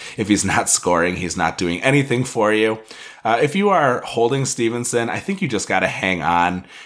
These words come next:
You know, there are some signs that we're gonna see things start to improve. There's no sense in cutting bait on a guy with consistently great deployment, uh, especially when a cold streak has sapped his value. He's just got one goal to show for his last sixteen shots, uh,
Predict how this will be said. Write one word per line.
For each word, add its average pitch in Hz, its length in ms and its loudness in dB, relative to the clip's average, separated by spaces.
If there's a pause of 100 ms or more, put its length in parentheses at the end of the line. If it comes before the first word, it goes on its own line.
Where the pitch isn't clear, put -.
You 113 100 -2
know, 98 120 4
there 120 200 2
are 165 60 0
some 107 180 -2
signs 87 460 0
that 92 180 -2
we're 95 140 -2
gonna 87 160 -4
see 87 420 0
things 87 420 0
start 90 260 0
to 87 100 -4
improve. 85 640 -2
There's 107 240 -2
no 175 140 4
sense 101 260 2
in 95 120 -2
cutting 95 280 0
bait 82 340 0
on 87 120 0
a 87 40 -6
guy 82 200 2
with 85 160 -2
consistently 92 580 -2
great 85 320 -2
deployment, 139 720 0 (300)
uh, 85 200 4
especially 110 460 0
when 95 140 0
a 78 40 -2
cold 95 320 0
streak 95 280 -2
has 82 160 -6
sapped 90 460 0
his 82 180 -6
value. 87 600 0 (380)
He's 175 300 -2
just 156 220 2
got 120 180 2
one 104 280 2
goal 92 400 2
to 104 120 -2
show 82 320 4
for 82 160 -4
his 90 220 -2
last 82 320 0
sixteen 92 440 -2
shots, 82 640 -2
uh, 78 340 -2